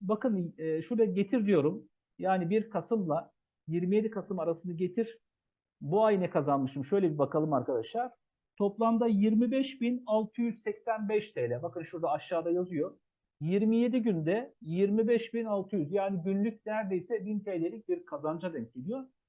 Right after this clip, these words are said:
Böylesine de bir kazanç var. E, herkes kazanıyor mu burada? İşi, bir, burada ücretsiz eğitimler ve ücretsiz danışmanlık veriyoruz arkadaşlar. Bu eğitimlerde anlatılanları uygulayan kişiler evet bu kazançları sağlıyorlar. Ama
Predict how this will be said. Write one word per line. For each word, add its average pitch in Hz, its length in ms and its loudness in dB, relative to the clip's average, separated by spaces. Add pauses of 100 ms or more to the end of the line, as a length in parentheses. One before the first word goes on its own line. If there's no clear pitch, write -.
(180)
Böylesine 202 440 4
de 220 100 4
bir 202 80 -4
kazanç 185 420 -2
var. 240 200 0 (360)
E, 175 240 0
herkes 247 460 2
kazanıyor 208 400 4
mu 226 120 2
burada? 202 440 2 (460)
İşi, 185 440 -8 (240)
bir, 196 220 4
burada 226 240 4
ücretsiz 220 460 2
eğitimler 214 540 2
ve 196 60 4
ücretsiz 185 320 -2
danışmanlık 165 520 -4
veriyoruz 135 300 -2
arkadaşlar. 123 520 -10
Bu 208 100 2
eğitimlerde 202 560 0
anlatılanları 170 680 -2
uygulayan 165 720 0
kişiler 202 420 -8 (360)
evet 170 300 0
bu 180 60 -8
kazançları 170 520 -2
sağlıyorlar. 147 540 0
Ama 151 340 2